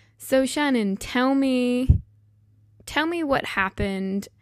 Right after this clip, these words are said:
and how many years you stayed stuck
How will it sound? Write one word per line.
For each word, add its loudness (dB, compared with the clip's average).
and -4
how 2
many 2
years 0
you -4
stayed -2
stuck -4